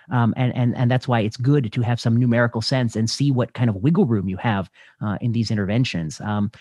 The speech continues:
and, and that's the, the thing, you know, E U A in a fifty-five-year-old, how much wiggle room, you know, there's, uh, there's forty, you know, you can find a one in,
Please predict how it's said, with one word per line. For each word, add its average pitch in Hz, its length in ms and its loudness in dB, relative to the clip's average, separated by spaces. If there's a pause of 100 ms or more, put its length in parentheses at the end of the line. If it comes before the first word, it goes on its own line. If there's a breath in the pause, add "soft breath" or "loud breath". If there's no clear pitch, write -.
(140 loud breath)
and, 127 180 2
and 135 140 0
that's 147 220 0
the, 131 120 -4 (120)
the 123 100 -2
thing, 117 400 2
you 110 80 4
know, 95 180 0
E 143 60 2
U 139 160 4
A 123 80 2
in 113 80 2
a - 20 0
fifty-five-year-old, 123 680 0
how 139 80 2
much 131 100 2
wiggle 139 300 0
room, 101 280 0
you 131 120 2
know, 113 160 0 (160 loud breath)
there's, 135 180 0
uh, 147 140 2
there's 131 180 4
forty, 175 640 2
you 151 80 2
know, 110 180 2
you 139 120 4
can 147 140 4
find 143 280 2
a 120 40 4
one 113 280 4
in, 120 180 4